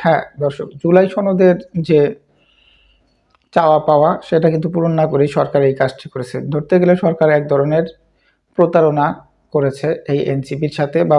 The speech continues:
বৈষম্য বিরোধী ছাত্র আন্দোলনের কাছে। যে এক সময় বলেছিল যে এই ছাত্ররাই তাকে ক্ষমতায় বসিয়েছিল, সেই ছাত্রদের কোনো ভ্যালু এখন ডক্টর ইউনূস কেন দিচ্ছে না, এটা আসলে আমাদের বোধগম্য নয়। তারা কি সবাই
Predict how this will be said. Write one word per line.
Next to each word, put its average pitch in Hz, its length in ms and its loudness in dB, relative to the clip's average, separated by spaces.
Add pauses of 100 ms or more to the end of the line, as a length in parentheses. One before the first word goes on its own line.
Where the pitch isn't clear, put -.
বৈষম্য 139 380 0
বিরোধী 135 300 -2
ছাত্র 135 300 -4
আন্দোলনের 123 420 -2
কাছে। 113 220 -10 (960)
যে 160 260 4 (260)
এক 175 80 0
সময় 175 300 2
বলেছিল 170 380 2
যে 160 180 2
এই 165 60 0
ছাত্ররাই 160 540 0
তাকে 147 180 2
ক্ষমতায় 143 480 -2
বসিয়েছিল, 127 440 -6 (440)
সেই 165 160 2
ছাত্রদের 170 500 0
কোনো 156 140 -2
ভ্যালু 143 220 0 (100)
এখন 143 180 -4 (760)
ডক্টর 151 280 4
ইউনূস 143 400 0
কেন 143 140 2 (120)
দিচ্ছে 131 280 -4
না, 160 120 -4 (640)
এটা 147 200 0 (100)
আসলে 147 220 -2 (120)
আমাদের 135 260 0
বোধগম্য 127 520 0 (120)
নয়। - 180 -8 (340)
তারা 143 260 0
কি 160 100 -4 (180)
সবাই 143 240 2